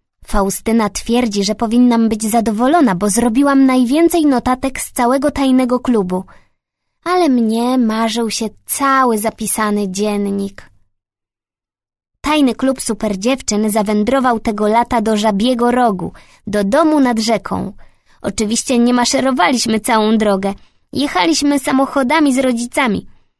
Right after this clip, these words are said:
Po drodze widzieliśmy mnóstwo bocianów. Jedne dostojnie przechadzały się po łąkach, inne zajmowały się pisklętami w gniazdach zbudowanych na dachach domów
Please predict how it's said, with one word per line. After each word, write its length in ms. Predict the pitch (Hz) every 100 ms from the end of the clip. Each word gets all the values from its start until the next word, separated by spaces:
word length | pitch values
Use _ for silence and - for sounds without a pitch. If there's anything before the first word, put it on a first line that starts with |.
| _ _
Po 120 | 208
drodze 340 | 196 220 220 208
widzieliśmy 640 | 208 202 214 208 226 208
mnóstwo 680 | 208 214 247 247 - - 233
bocianów. 760 | 226 220 247 220 196 185 - - _ _ _ _ _ _ _ -
Jedne 440 | 226 269 349 381
dostojnie 720 | 240 220 - - 240 269 277
przechadzały 640 | 262 240 240 214 226 220 226
się 160 | 233
po 140 | 220 226
łąkach, 600 | 208 190 180 - - - - - _
inne 520 | 220 247 269 226 208 208
zajmowały 640 | 214 208 208 196 233 226
się 140 | -
pisklętami 840 | - 220 - 233 214 214 247 247 202
w 80 |
gniazdach 640 | 190 196 196 185 180 185 208
zbudowanych 760 | 190 196 208 202 220 220 226
na 140 | 233 220
dachach 400 | 208 240 226 247
domów 380 | 320 214 190